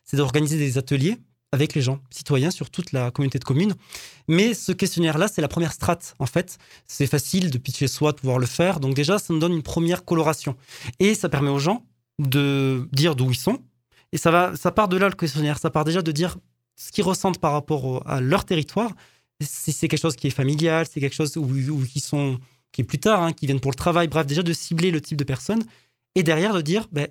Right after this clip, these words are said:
qu'est-ce qu'on, qu'est-ce qu'on veut pour demain. Et ça, pour nous, c'est intéressant de pouvoir enfin donner la parole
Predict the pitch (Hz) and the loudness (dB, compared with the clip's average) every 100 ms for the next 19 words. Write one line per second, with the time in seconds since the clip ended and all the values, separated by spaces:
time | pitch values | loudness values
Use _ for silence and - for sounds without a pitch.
0 | _ 190 185 170 160 147 139 151 151 143 | _ -6 -4 -2 0 -2 -4 -6 -2 -2
1 | 170 151 143 120 - - - _ 143 - | -2 -2 0 -2 -4 -16 -20 _ -4 0
2 | 196 165 160 185 139 131 135 - 190 147 | -2 0 0 0 -2 0 -2 0 0 -2
3 | 143 139 143 139 175 151 139 127 139 135 | -2 0 0 -2 -2 0 0 -2 -2 0
4 | 165 | 0